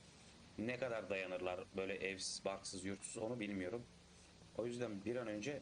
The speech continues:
bu işi çözmem lazım. Nerede satıcı? Nerede oğlum? Sen misin abla? Değil. Sen? Sen de değil. Bu da değil.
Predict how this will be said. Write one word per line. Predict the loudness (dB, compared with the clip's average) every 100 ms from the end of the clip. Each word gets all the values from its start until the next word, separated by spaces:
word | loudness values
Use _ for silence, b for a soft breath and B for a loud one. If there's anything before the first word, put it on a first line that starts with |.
| -6
bu | -2 -2
işi | 0 -2
çözmem | 0 0 2 0 2
lazım. | 0 0 -2 -4 -10 -18 -18 -18 -18 -18 -18 -18 -18 -18 -18 -18 -16 -16 -16 -18 -18 -18 -20 -20 -20 -20 -8 -2
Nerede | 0 0
satıcı? | 0 0 0 0 -2 -4 -2
Nerede | 0 2
oğlum? | 0 -2 -4 -14 -20 -20 -20 -20 -18 -18 -18 -20 -20 -20 -20 -12
Sen | -2 0 2
misin | 0 0
abla? | 0 0 0
Değil. | 0 -2 -12 -18 -18 -18 -18 -18 -18 -18 -14 -8
Sen? | -2 0 -2 -8 -8
Sen | -2 0
de | 2
değil. | 0 -2 -8 -18 -18 -18 -18 -18 -18 -18 -4
Bu | 0
da | 2
değil. | 0